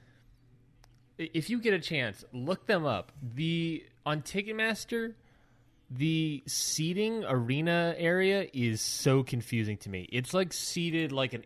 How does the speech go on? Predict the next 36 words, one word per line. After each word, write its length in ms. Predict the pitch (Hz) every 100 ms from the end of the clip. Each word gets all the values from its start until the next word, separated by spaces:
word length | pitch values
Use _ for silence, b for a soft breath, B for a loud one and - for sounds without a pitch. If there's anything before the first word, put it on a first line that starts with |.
| 123
amphitheater. 720 | 117 120 104 - 92 85 85
Like, 260 | 104 113 123
it's 200 | 131 -
like 180 | 147 139
if 160 | 127
you 120 | 147
go 280 | 135 143 160
to 340 | 156 - 151 135
a, 280 | 123 -
like, 300 | 120 110 - - b b b b _ -
uh, 400 | 107 104 98 92 - _ 120
like, 160 | 98 _ _ - -
a 80 | 110
theater, 500 | - 143 117 90 85
a 80 | -
show, 340 | - 131 113 110
like, 220 | 98 90
Broadway 320 | 113 104 98
show 160 | - 95
or 100 | 90
whatever. 440 | 90 87 82 82 b b b b
It's, 120 | 113
like, 100 | 120
set 160 | - 151
up 60 | 139
like 180 | 110
that. 240 | 107 101 -
It's 220 | 113 -
like 160 | 123 110
you 100 | 110
have 240 | 110 135 156
the 80 | 151
ring 220 | 147 147
in 40 |
the 60 | 131
front, 400 | - 135 127